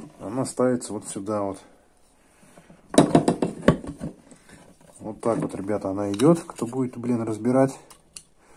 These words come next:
Вот шайбочка. Так. Это у нас хорошо. Там, в принципе, только промыть и все. А здесь у нас что мы смотрим?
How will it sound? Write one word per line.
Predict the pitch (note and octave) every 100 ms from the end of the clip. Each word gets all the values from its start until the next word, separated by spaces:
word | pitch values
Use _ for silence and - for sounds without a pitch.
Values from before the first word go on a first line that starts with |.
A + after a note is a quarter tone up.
| - _ _ _ _ _
Вот | F#2+ -
шайбочка. | G#2 G2+ G2 - - - - _ _ _ _ - - _ _ _ _ - - - - - - - - _ - -
Так. | - B2+ A#2 A2 - - - - - _ - - - - _
Это | A2 A2+
у | B2
нас | A#2+
хорошо. | - A#2+ A#2+ - D#3+
Там, | E3+ C3+
в | -
принципе, | C3 B2+ - B2+
только | B2 -
промыть | - A#2+ C3+ F3 B2
и |
все. | A#2+ - A2 F2 - - - - -
А | - F2+
здесь | F#2 C#3 D#3+
у | B2
нас | B2+ A2+ -
что | - - C3
мы | A#2+
смотрим? | - A#2 A2+ F#2+